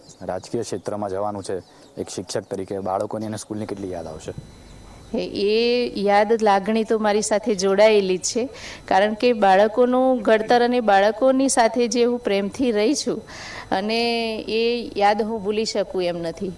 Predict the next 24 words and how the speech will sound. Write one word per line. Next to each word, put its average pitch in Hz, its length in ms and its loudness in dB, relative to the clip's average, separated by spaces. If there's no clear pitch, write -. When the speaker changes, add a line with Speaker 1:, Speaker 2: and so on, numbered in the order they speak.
Speaker 2:
પણ 214 140 -2
જનતાનો 240 440 0
પણ 240 260 -6
પ્રેમ 220 320 -4
એટલો 208 260 -6
મળી 214 280 0
રહેશે 202 440 -4
અને 196 140 -6
પણ 202 300 -4
એ 208 140 0
લાગણી 196 420 2
તો 190 140 -4
મારી 185 220 -4
સાથે 185 300 -4
જોડાયેલી 165 500 -4
જ 147 100 -8
રહેશે. 147 340 -10
Speaker 1:
અને - 580 -14
એક 117 60 -18
છેલ્લો 104 280 -10
અને 104 100 -6
અંતિમ 90 260 -8
સવાલ, 98 340 -6
અ, 107 40 -2